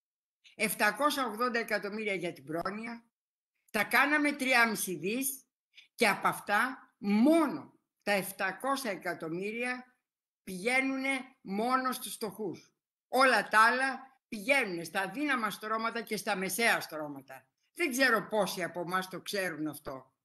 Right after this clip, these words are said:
Το τρίτο ψέμα. Ο σύριζα δίνει τα επιδόματα, ο-, δίνει όλα αυτά τα λεφτά που παίρνει από τη μεσαία στρώματα σε επιδόματα.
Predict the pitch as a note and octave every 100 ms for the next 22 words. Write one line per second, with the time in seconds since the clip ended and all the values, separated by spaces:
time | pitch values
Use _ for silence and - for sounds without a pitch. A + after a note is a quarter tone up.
0 | _ - C4 C#4+ F4 D4+ B3+ - E3+ D3
1 | C3 _ _ _ _ _ _ _ _ _
2 | _ _ G#3 G#3+ - D#4+ D#4 C4+ C4+ A3
3 | C#4+ C#4+ C4+ A3+ - F#3+ G3+ A3+ A#3 A#3
4 | B3+ B3+ B3+ - _ _ _ A3+ A#3+ G#3
5 | E3+ B3+ C4+ B3 B3+ C4 B3+ A#3+ A3+ G3
6 | - A3 - - G#3+ A3 G#3 F3+ - F#3
7 | E3+ E3 G#3 F#3 - F#3 A3 B3 B3+ B3
8 | A3+ A3 F#3 F#3 C#3+ C3+ C3